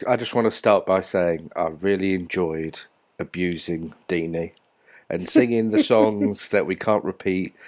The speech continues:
Speaker 1: on daytime T V. It was really, really good.
Speaker 2: Was he a Stefan?
Speaker 1: A what?
Speaker 2: A Stefan Kuntz.
Speaker 1: Yeah, he was, yeah. Uh, well, we first started, uh, calling him a fat bastard,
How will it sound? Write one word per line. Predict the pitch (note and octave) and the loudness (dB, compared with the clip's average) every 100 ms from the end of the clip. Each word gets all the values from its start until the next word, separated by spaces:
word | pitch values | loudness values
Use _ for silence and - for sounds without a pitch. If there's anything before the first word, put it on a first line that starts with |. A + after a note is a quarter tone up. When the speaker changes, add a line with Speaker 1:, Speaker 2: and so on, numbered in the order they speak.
| - - - | -20 -18 -2
Speaker 1:
on | F2+ F2+ F2 | 0 0 -4
daytime | D#2+ F#2 F2+ - F2+ E2+ D#2+ - | -2 0 0 -2 -4 -4 -8 -14
T | - E2 D#2+ | -6 -4 -4
V. | D#2 C#2 - - - - | -6 -8 -14 -20 -20 -10
It | - E2 | -4 0
was | F2+ E2 - - | 0 -2 -6 -6
really, | F#2+ F2+ E2 | -2 -2 -4
really | D#2+ D#2 - | -6 -8 -6
good. | C#2 C2+ - - | -8 -8 -10 -2
Speaker 2:
Was | B2+ | 2
he | C#3+ | 4
a | C#3 | 4
Stefan? | - G3+ - D2+ - - - _ _ - _ _ _ _ - - - | 4 2 0 -2 -6 -20 -20 _ _ -20 _ _ _ _ -18 -10 -8
Speaker 1:
A | |
what? | F2+ B2+ F#3+ - _ _ _ _ _ | 2 2 2 -6 _ _ _ _ _
Speaker 2:
A | - | -14
Stefan | - E3+ - C#3 | -2 -2 0 -2
Kuntz. | - A2 - - - - _ - - - - | 0 0 -2 -6 -8 -12 _ -20 -20 -20 0
Speaker 1:
Yeah, | C3 F#3 | 6 8
he | C#3+ | 8
was, | E3+ F3 - D#3 | 6 4 4 6
yeah. | E3 C3+ - | 8 6 2
Uh, | - B2+ B2+ | 4 6 8
well, | C3+ B2+ | 6 6
we | - B2+ | 6 2
first | - - - D3 D3 | 2 -2 6 6 6
started, | A#2+ G#2 A2 - - | 4 4 2 -4 -4
uh, | G#2 G#2+ | 2 4
calling | G#2 A2+ G#2 G2 | 4 2 4 2
him | G2 | 0
a | F#2+ | 0
fat | G#2 - | 0 2
bastard, | G#2 G#2+ F#2+ - C2+ D2+ | 6 6 4 -2 -16 -16